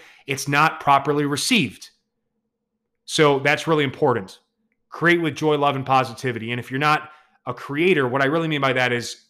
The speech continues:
approach your work and approach everything you're doing on a daily basis with as much joy, love, and positivity as possible. The outcome is always better. The final thing I'll leave you with today is number six,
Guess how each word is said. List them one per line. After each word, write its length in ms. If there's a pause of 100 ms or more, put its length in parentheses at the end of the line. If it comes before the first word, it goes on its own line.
(600)
approach 440
your 120
work 420 (1300)
and 80
approach 420 (300)
everything 400
you're 100
doing 300
on 160
a 40
daily 300
basis 580 (440)
with 180
as 140
much 260
joy, 260
love, 180
and 120
positivity 600
as 80
possible. 560 (1040)
The 120
outcome 280
is 100
always 240
better. 320 (560)
The 80
final 360
thing 200
I'll 120
leave 180
you 100
with 140
today 520 (580)
is 320 (320)
number 200
six, 380